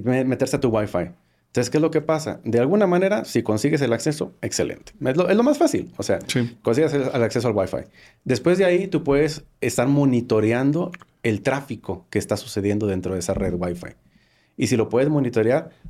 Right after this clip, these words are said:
Speaker 1: ahora sí puedes detectar y captar información, passwords, este, información clave
Speaker 2: Sí.
Speaker 1: ahí y ya puedes vulnerar. Y también desde ahí, pues, puedes hacer más ataques. El, el paso número uno cuando quieren atacar a alguien es meterse a su, a su Wi-Fi,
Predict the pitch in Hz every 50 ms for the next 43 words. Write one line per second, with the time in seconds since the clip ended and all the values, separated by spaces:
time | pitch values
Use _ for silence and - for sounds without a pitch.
0 | - - 120 113 117 127 123 127 127 127 123 123 120 110 - 113 104 - - 107
1 | 123 - - 104 92 - - 107 104 107 117 104 - 110 104 98 98 95 90 -
2 | - 107 107 110 123 139 139 - - - 123 - - 98 98 104 104 104 101 101
3 | 101 98 98 98 98 101 95 - - - - - 104 - 87 87 85 - - 78
4 | 78 78 69 - - 92 92 92 87 87 92 90 - 98 98 98 - 104 98 98
5 | 98 98 98 95 - - - - - 131 123 131 160 165 - - - 95 98 95
6 | 101 139 170 - - - - - _ _ - 107 101 98 95 - 107 107 101 92
7 | 92 92 90 90 90 104 120 113 - 104 - _ _ _ _ _ _ _ _ _
8 | _ _ _ _ - 117 117 113 101 101 104 104 101 113 117 107 104 98 101 104
9 | 101 98 90 - 101 98 95 87 85 87 78 78 76 - 80 - 80 80 - -
10 | - - - - - 113 110 - - - 139 123 - - - 214 - 254 247 247
11 | 240 233 214 202 214 233 240 233 240 156 139 127 - 151 160 160 147 139 - 143
12 | - 127 123 131 139 147 156 156 127 123 117 117 110 98 - 104 98 - - 107
13 | - - 90 80 - - - - - 117 117 160 220 233 - - -